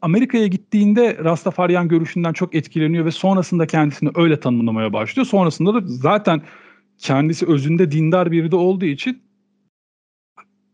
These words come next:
Rastafaryanizm de aslında hani tamamen böyle bir a-, ateist kö-, hani ben şey söyledim, evet, bir lideri esas alarak onu tanrı kabul ediyorlar vesaire ama ateist kökenli bir inanç sistemi değil.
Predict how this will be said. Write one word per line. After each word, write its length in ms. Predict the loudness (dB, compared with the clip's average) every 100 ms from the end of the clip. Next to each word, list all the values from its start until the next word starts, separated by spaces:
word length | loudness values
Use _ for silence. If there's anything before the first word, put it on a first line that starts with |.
| _ -4
Rastafaryanizm 920 | -2 0 -4 0 2 4 2 0 0 -2
de 60 |
aslında 680 | -2 -4 -4 -4 0 0 -2 -6 _ _ _
hani 240 | -4 -4 -2
tamamen 480 | -2 0 0 0
böyle 180 | 0 0
bir 120 | -2 -4 -10
a-, 80 | -10 -8
ateist 420 | -2 -2 -2 -4
kö-, 80 | -2
hani 160 | 0
ben 160 | 0 -2
şey 300 | -4 -6 -6
söyledim, 360 | -4 -4 -4 -2
evet, 240 | -4 -2
bir 80 | -4
lideri 380 | -2 0 2 2
esas 300 | 0 -4 -2
alarak 240 | -2 0
onu 180 | -2 -2
tanrı 280 | 0 0 0
kabul 260 | 0 0
ediyorlar 360 | 0 0 0 2
vesaire 400 | 0 0 0 2
ama 260 | 2 0 -2 -14 -20 _ -4
ateist 360 | -4 0 -2 0
kökenli 480 | -4 -2 -2 -2
bir 100 | -2
inanç 260 | 0 0 0
sistemi 460 | -4 -4 0 0 2
değil. 240 | 0 -2